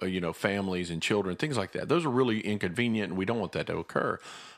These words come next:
But at the same time, my reaction to, um, reaction to this whole thing is not one of fear. And I think we live in a society that is so fear motivated right now.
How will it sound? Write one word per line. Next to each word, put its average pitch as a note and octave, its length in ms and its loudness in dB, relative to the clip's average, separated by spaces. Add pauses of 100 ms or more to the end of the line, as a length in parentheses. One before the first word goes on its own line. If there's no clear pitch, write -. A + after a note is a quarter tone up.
But F3 140 2
at F3+ 60 -6
the D#3+ 100 2
same E3+ 280 2
time, C3+ 380 2
my A2+ 160 4
reaction A2+ 680 2
to, G2+ 500 4 (420)
um, F2 720 0 (800)
reaction G2+ 540 4
to F2+ 40 2
this E2+ 180 0
whole A2+ 200 2
thing F3 260 0
is G2+ 260 -2
not G2 400 0
one A2+ 200 0
of - 100 -2
fear. G#2 540 -2 (340)
And G#2+ 140 6
I A2+ 80 4
think E3 200 0
we C3+ 80 6
live C3 180 6
in C3+ 80 4
a A2+ 40 0
society A#2+ 500 4
that G2 160 4
is G2 120 4
so B2+ 300 4
fear B2 300 0
motivated G2+ 640 2
right D#2+ 220 0
now. D#2+ 320 -2